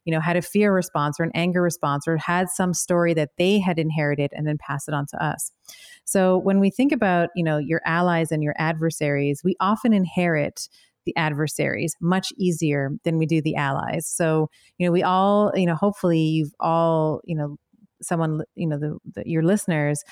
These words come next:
they have had someone who really believed in them, you know, who saw their light, who saw their beauty, who saw their intelligence, their patience, their curiosity. Um, but the sad reality is so many of us have had,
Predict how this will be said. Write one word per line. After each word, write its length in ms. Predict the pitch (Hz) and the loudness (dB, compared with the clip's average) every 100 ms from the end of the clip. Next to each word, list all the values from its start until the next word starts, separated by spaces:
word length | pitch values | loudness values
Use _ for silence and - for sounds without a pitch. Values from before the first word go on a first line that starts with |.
| - - - | -20 -20 -12
they 500 | 175 175 170 170 165 156 | -2 2 4 2 2 0
have 120 | 170 | 0
had 220 | 214 226 | 0 0
someone 300 | - 277 247 | 2 4 4
who 180 | 202 196 | 4 4
really 240 | 190 208 | 4 2
believed 440 | 190 180 185 233 196 | 2 2 2 2 0
in 120 | 156 | 0
them, 280 | - - - | -2 -6 -4
you 80 | 160 | -2
know, 180 | 156 160 | 0 0
who 140 | 175 | -2
saw 380 | - 175 175 208 | -2 0 2 2
their 180 | 196 165 | 2 2
light, 280 | 147 - - | 0 -4 -4
who 60 | 175 | -4
saw 340 | - 170 208 | 0 2 2
their 160 | 202 180 | 2 0
beauty, 320 | 156 151 147 | -2 -2 -2
who 120 | 160 | -4
saw 300 | - 156 190 | -4 -2 2
their 140 | 196 | 2
intelligence, 640 | 180 165 151 147 147 147 - | 2 0 -2 -2 -4 -8 -6
their 100 | 151 | -8
patience, 500 | - 170 - 151 - | -2 -2 -2 -6 -8
their 100 | - | -10
curiosity. 680 | 160 151 - 160 - 160 - - - - 226 175 | -4 -2 -4 -6 -8 -8 -8 -16 -20 -18 -18 -8
Um, 400 | 180 170 165 165 - _ _ _ _ _ _ _ | -2 0 0 -2 -6 _ _ _ _ _ _ _
but 200 | 180 185 | 0 0
the 80 | 180 | 0
sad 240 | 185 208 | 0 2
reality 480 | 208 170 208 247 156 | 2 4 2 2 2
is 120 | 151 | 0
so 200 | - 175 | 0 0
many 260 | 160 170 226 | 2 2 2
of 80 | - | 2
us 240 | 139 147 | -2 -2
have 100 | 165 | -4
had, 300 | 151 160 151 | 0 0 0